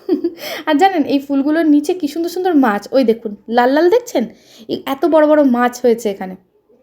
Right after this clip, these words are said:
খুব ভালো লাগছে যে মাছগুলো আবার ওখানেই জমাট বেঁধে রয়েছে, নড়ছেও না এদিকে ওদিকে, জানেন, ওইখানেই রয়েছে প্রতিটা পদ্ম ফুলের নিচে মাছগুলো।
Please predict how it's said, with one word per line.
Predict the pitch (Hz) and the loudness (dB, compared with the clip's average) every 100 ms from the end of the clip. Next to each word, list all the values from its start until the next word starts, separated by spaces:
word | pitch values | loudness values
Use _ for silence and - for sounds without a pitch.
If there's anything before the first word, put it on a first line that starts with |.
| _ - _ - - - - - - | _ -20 _ -20 -20 -20 -20 -20 -4
খুব | - | 2
ভালো | 302 311 | 4 6
লাগছে | 370 370 359 | 4 4 2
যে | |
মাছগুলো | 302 294 320 359 | 2 2 2 2
আবার | 370 | 2
ওখানেই | - - 403 453 427 | 0 -4 -6 0 2
জমাট | 330 320 | 2 4
বেঁধে | 277 277 | 6 6
রয়েছে, | 262 233 226 220 | 6 4 2 0
নড়ছেও | 247 294 294 339 302 | 2 0 0 0 2
না | 269 | 2
এদিকে | 226 226 233 | 0 -2 -2
ওদিকে, | 208 214 | -2 0
জানেন, | 294 392 240 | 0 0 0
ওইখানেই | 285 294 339 349 | 0 0 -2 -2
রয়েছে | 302 233 226 | 2 0 0
প্রতিটা | 226 277 311 | -6 -4 -2
পদ্ম | 294 277 302 | -2 -4 -4
ফুলের | 330 349 | -4 -2
নিচে | 339 359 | -2 -2
মাছগুলো। | 339 247 196 202 | 0 0 -2 -8